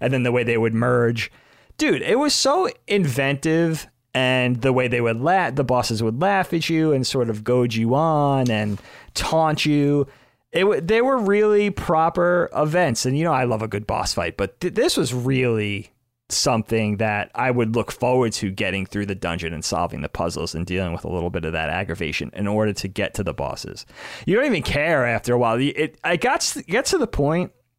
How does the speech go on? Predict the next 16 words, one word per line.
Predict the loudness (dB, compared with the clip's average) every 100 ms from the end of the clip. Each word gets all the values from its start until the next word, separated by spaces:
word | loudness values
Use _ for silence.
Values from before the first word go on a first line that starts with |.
| _ _ _
and | 0 2
I | 4
would | 2
include | 0 0 2
the | 2
last | 2 0 -2
Gan-, | -2 0 0
the | 0
last | 0 -2 -2
two | -2
Ganon | -2 0 0 -2
fights | -4 -6
in | -6
this | -6
conversation | -4 -4 -4 -4 -4 -6
too. | -4 -2 -2 -6